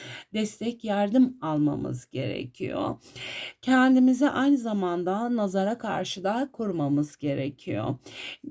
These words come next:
Üçüncü desteği seçen sevgili dostlar, yoğunlukla her şeyi tırnaklarıyla elde etmiş oldukları için, yıldızları da düşük olmuş olduğu için dua ve destekle devam edin. Sabırlı olun. Önünüze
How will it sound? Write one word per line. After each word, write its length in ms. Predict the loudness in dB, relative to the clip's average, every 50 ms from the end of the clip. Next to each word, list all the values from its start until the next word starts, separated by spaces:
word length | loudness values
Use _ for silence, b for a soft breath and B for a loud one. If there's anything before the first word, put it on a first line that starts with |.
| -18 _ _ _ _ _ _ _ -10
Üçüncü 520 | -8 -8 -4 2 4 4 6 6 4 4
desteği 420 | 4 2 0 -2 -4 -6 -8 -8
seçen 440 | -8 -8 -10 -10 -8 -6 -4 -4 -4
sevgili 520 | -6 -6 -4 -4 -4 -4 -4 -4 -4 -2 0
dostlar, 440 | 0 -2 -2 -4 -6 -4 0 2
yoğunlukla 600 | 2 2 2 2 0 -2 -4 -6 -6 -6 -6 -4
her 180 | -4 -4 -4 -4
şeyi 260 | -4 -6 -8 -8 -8
tırnaklarıyla 680 | -8 -6 -4 -4 -4 -4 -4 -4 -4 -4 -2 -2 0 2
elde 280 | 2 2 2 0 -2
etmiş 280 | -2 -4 -8 -12 -8 -6
oldukları 520 | -6 -6 -6 -6 -10 -12 -8 -4 0 2
için, 460 | 2 2 2 0 -2 0 0 0 0 -2 B B B B B B B B B B
yıldızları 580 | -2 -2 0 0 0 -4 -4 -2 -2 -2 0 0
da 140 | 0 0 0
düşük 220 | -2 -6 -6 -4
olmuş 300 | -4 -2 -2 -4 -4 -4
olduğu 260 | -4 -4 -2 -2 -2
için 400 | -2 -2 -2 -4 -6 -6 -8 -8 B B B B B B B -4
dua 420 | 0 2 2 4 4 4 2 2
ve 240 | 4 2 2 2 2
destekle 760 | -2 -2 -2 -4 -6 -8 -8 -8 -8 -6 -4 -2 -2 -4 -6 _ _ _ _ _ _ _ _ _
devam 440 | -2 0 2 4 4 2 2 0 0
edin. 360 | -2 -2 -2 -2 -4 -4 -4 b b b b b
Sabırlı 500 | -10 -4 -2 0 4 4 4 6 8 8
olun. 360 | 8 8 6 6 6 6 4 4
Önünüze 800 | 2 0 0 2 2 0 0 2 2 0 2 2 2 2 2 0